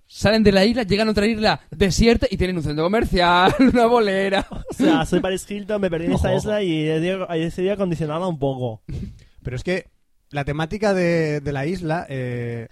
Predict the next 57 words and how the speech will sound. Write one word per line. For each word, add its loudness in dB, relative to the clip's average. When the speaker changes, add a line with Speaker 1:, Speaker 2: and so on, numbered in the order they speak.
Speaker 2:
¿Es -8
un -2
parque -4
temático -2
o 0
qué? 0
Speaker 3:
<laughs> 6
¿Es 2
un 4
parque 6
temático 0
o -2
no? -6
<laughs> -4
Es 0
que -4
tú -2
dirás, -2
pues -10
el, -12
el -6
objetivo -6
será -6
salir -8
de -4
la -6
isla -6
con -8
vida, -2
¿no? -6
Speaker 1:
Sí. 0
Speaker 3:
Pues -8
no, -2
el 0
objetivo -2
es 0
salvar -4
la 0
humanidad. -4
Y -12
dices, -4
¿cómo -4
una 0
rubia 8
<laughs> -8
perdida 2
en -2
una -2
isla -2
desierta? -2
Speaker 2:
A -8
ver, -4
el -6
guionista -4
de 0
este -4
juego, -4